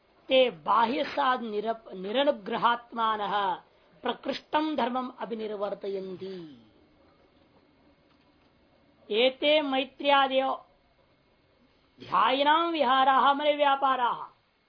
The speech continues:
मैत्री करुणा मुदित उपेक्षा जो पूर्व में कथित है, ये सब मानस होता है, बाहर से तो पता नहीं चलता।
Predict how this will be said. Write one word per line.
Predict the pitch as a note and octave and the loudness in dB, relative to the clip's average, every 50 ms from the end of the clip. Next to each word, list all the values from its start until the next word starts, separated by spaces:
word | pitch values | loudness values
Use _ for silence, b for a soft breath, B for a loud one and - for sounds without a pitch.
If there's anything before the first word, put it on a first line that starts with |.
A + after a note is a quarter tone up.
| _ _ _ _ _ _ - | _ _ _ _ _ _ -6
मैत्री | G#3 B3 C#4+ D4+ D#4+ E4 D4+ D4+ | -2 -2 -2 -2 -2 -4 -4 -4
करुणा | - D#4 C#4 C#4 C#4+ C#4+ C#4+ | -2 -2 0 2 4 2 2
मुदित | C#4 C4 C#4 C#4+ C#4 C#4 | 2 0 -4 -4 -6 -4
उपेक्षा | C#4 B3+ C4+ C4 C4 - B3+ C4+ C4 A3 F3 - - _ _ _ _ _ - | -2 -2 -2 -2 -4 -2 0 0 0 0 -2 -6 -10 _ _ _ _ _ -18
जो | G3+ | -18
पूर्व | F#3 - C4 B3+ C4 | -8 -4 -4 -4 -2
में | C4 C4 | -4 -6
कथित | C4 C4+ A3 B3 C4+ A#3+ | -6 -6 -6 -6 -4 -2
है, | A3 B3+ C#4 C4 G#3+ - - _ _ _ _ _ _ _ _ _ _ _ _ _ _ _ _ _ _ _ - - _ _ _ _ - | -2 -2 -2 -2 -4 -6 -12 _ _ _ _ _ _ _ _ _ _ _ _ _ _ _ _ _ _ _ -20 -20 _ _ _ _ -12
ये | A#3 - | -10 -6
सब | - E4 C4+ | -4 -4 -2
मानस | C4 B3+ C4 C#4 D4 D#4+ D#4+ C#4+ C#4 | 0 0 0 2 2 0 -2 0 -2
होता | C#4 C4 - - | -2 -4 -4 -8
है, | C3+ - - | -14 -4 -2
बाहर | G3+ G#3+ A3+ A#3+ B3+ C4 B3 | 0 2 4 4 4 2 2
से | B3 C4+ | 0 -2
तो | C4 C#4+ B3+ | -2 -2 -4
पता | B3 - C#4 C4+ C#4+ C#4 C#4 | -6 -8 -4 0 0 2 2
नहीं | C#4+ C#4+ C4+ | 0 -2 -2
चलता। | D4+ C#4+ C#4+ C#4 C#4 C#4+ A#3+ - - | -2 -2 -2 -2 -2 -2 -2 -2 -4